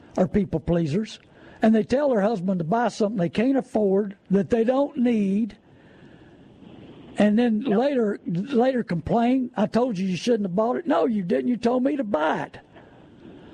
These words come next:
Speaker 2: Exactly.
Speaker 1: People pleasers
Speaker 2: Exactly.
Speaker 1: can be a thorn.
Speaker 2: Well, I, I'm gonna get myself in a little trouble here, Randy, but men need, men need to become men again.
Speaker 1: And become the head of the family?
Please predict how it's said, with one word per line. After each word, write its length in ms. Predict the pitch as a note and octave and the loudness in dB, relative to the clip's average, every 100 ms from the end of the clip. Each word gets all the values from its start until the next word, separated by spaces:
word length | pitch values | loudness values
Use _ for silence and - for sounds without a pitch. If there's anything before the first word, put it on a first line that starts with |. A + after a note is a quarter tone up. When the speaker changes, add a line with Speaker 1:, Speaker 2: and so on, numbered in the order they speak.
| - - - | -20 -20 -10
Speaker 2:
Exactly. 1000 | D#3+ - - - G3 D3 - - C3+ E3+ | -10 -10 -10 -2 -2 -2 -12 -10 -8 -4
Speaker 1:
People 420 | - D#4 - C#4+ A3 | 0 0 0 -2 -2
pleasers 720 | - A3 C#4+ C4 G3 A#3+ - | -2 0 2 0 0 -2 -2
Speaker 2:
Exactly. 160 | A#3 | -2
Speaker 1:
can 80 | G#3 | 0
be 120 | B3 | 0
a 80 | A#3 | 0
thorn. 560 | - G#3+ C4 C#4+ D#3+ A2+ - - - - - - - - - - - - - | 0 0 0 -2 -4 -8 -16 -20 -20 -20 -20 -20 -20 -20 -20 -20 -20 -20 -8
Speaker 2:
Well, 400 | D3+ D#3 D#3+ - - | -2 0 0 -4 -12
I, 340 | - E3+ - | -10 -10 -8
I'm 120 | F#3+ G3 | -4 -2
gonna 180 | F#3+ | -2
get 160 | D#3+ F#3 | -2 -4
myself 480 | F3+ F3+ - F#3 D3+ | -2 -2 0 -2 0
in 60 | |
a 20 | F3+ | -2
little 160 | F3 | -2
trouble 340 | - G3+ F#3+ D3+ | -2 0 0 -2
here, 300 | D3+ C#3 C#3 | -4 -2 -2
Randy, 220 | D#3 D#3 | -4 -4
but 140 | D3 - - - - - - | -6 -6 -14 -20 -14 -10 -8
men 220 | E3 G#3 G3 | -6 -4 -2
need, 320 | F#3+ F3 E3+ - | -2 -4 -8 -8
men 340 | - G#3+ A#3+ G#3+ - - D3 | -4 -4 -4 -8 -12 -14 -4
need 240 | E3+ G3+ F3 | -2 -2 -2
to 60 | |
become 480 | E3+ F3 - G3 E3+ | -4 -4 -2 -2 -2
men 280 | E3 D#3+ B2 - - - | -6 -6 -10 -20 -20 -8
again. 400 | - A#2+ C#3 A2+ - - - - - - - - - - - - - - - - - - - - - - - | -6 -4 -4 -6 -12 -20 -20 -20 -20 -20 -20 -20 -20 -18 -18 -18 -18 -18 -18 -16 -16 -16 -18 -18 -18 -6 0
Speaker 1:
And 100 | A3 | 0
become 300 | G3 A#3+ G3+ | 0 -2 -2
the 80 | |
head 200 | F#3 A3+ | -2 -2
of 100 | G3+ | -2
the 60 | D3+ | -4
family? 380 | G#3+ A#3+ B3 | -2 0 -2